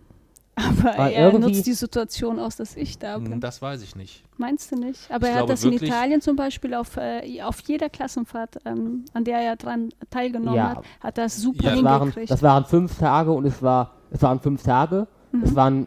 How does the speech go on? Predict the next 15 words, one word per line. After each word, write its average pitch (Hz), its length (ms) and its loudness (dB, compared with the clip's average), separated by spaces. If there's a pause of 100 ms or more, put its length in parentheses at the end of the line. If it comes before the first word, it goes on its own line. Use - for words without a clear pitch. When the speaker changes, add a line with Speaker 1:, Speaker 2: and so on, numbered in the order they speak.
Speaker 2:
enormer 139 460 4
Energieaufwand 131 1040 0 (140)
und 165 340 0
Speaker 1:
Okay. 262 200 -8 (220)
Speaker 2:
du 151 140 0
hast, - 480 0
äh, 131 380 0
musstest 147 340 0
ja 135 100 8
dennoch 156 440 4
alles 151 320 6
quasi 139 340 0
aufeinander 127 760 2
Speaker 1:
<laughs> - 40 -10
Speaker 2:
zusammen. - 380 2